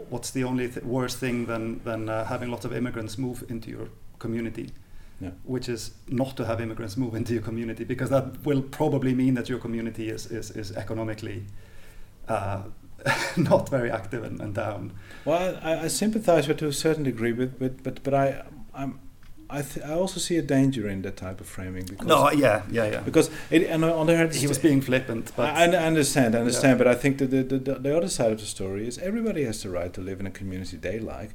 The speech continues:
Speaker 1: Yeah.
Speaker 2: Some people do like to live in rural communities with no immigrants, and, and having a, and some people like to live in vibrant urban, urban environments. And luckily, in,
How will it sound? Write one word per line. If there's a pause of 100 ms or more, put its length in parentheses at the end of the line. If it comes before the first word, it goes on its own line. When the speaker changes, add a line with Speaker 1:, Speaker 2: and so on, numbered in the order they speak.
(160)
Speaker 1:
Yeah.
Speaker 2:
Some
people
do
like
to
live
in
rural
communities
with
no
immigrants,
and,
and
having
a, (360)
and
some
people
like
to
live
in
vibrant
urban,
urban
environments.
And
luckily,
in,